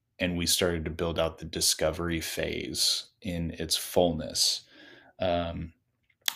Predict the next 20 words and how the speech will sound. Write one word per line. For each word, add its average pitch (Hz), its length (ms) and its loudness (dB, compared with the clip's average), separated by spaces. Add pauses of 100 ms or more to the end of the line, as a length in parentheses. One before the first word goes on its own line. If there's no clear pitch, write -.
(100)
everything's 92 560 6
just - 200 4
gone - 240 -4
so - 260 6
much 82 240 0
better - 240 -4
since 71 260 -2
we 73 100 -2
did 69 180 -6
that. - 320 -4
And 85 280 -2
so, 82 520 0
um, 80 460 -2 (540)
anyhow, 90 500 6
so - 200 8
I 95 140 8
wanna 110 240 10
take 90 520 2 (380)
us 90 240 8
through 85 560 2